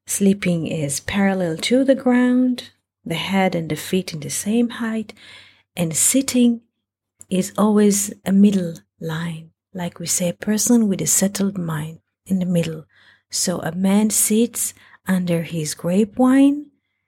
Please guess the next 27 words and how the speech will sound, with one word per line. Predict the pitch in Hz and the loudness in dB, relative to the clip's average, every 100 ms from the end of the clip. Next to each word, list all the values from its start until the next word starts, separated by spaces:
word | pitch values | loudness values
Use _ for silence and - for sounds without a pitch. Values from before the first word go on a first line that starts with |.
| _ - | _ -8
and | 170 170 - | -6 -6 -2
under | 175 180 175 170 | -2 0 -2 -4
his | 160 165 156 - | -4 -6 -4 -6
fig | - 208 214 202 | -2 2 2 2
tree, | - 156 156 151 - _ _ _ _ _ _ - | -4 -4 -6 -8 -14 _ _ _ _ _ _ -4
and | 180 175 | -2 -2
the | |
things | 175 - 208 202 | 0 2 4 4
are | 180 | 0
coming | 190 - 202 202 196 - | 0 0 4 4 4 0
at | 190 202 | -4 -4
him. | - 165 156 147 _ _ _ _ _ _ _ _ _ _ | -6 -8 -8 -12 _ _ _ _ _ _ _ _ _ _
He's | 185 175 | -4 -2
not | 180 170 - _ _ _ _ _ | 0 -2 -6 _ _ _ _ _
pressure | - 196 196 202 - - 185 175 165 165 _ _ _ _ - | -4 2 4 4 2 0 0 0 -6 -10 _ _ _ _ -4
people | 196 180 180 | -2 0 -4
down. | 170 165 160 156 160 | -2 -2 -2 -2 -6
He's | 160 165 156 | -8 -6 -4
not | 175 175 180 180 - _ _ _ _ | -2 0 -2 -4 -12 _ _ _ _
footing | - - 220 - 202 160 160 156 - _ - _ _ _ _ | -10 0 2 4 4 4 2 -4 -12 _ -20 _ _ _ _
people's | - 196 202 170 165 - | 2 2 2 -4 -4 -4
down. | - 156 147 151 160 | -2 -2 -2 -6 -10
He's | 143 165 151 | -10 -6 -2
not | 160 151 - | -2 -4 -2
beating | 185 196 - 165 | 0 2 2 2
things | 156 - 160 147 147 - | 2 2 2 2 0 -2
up. | 160 165 - | -4 -6 -10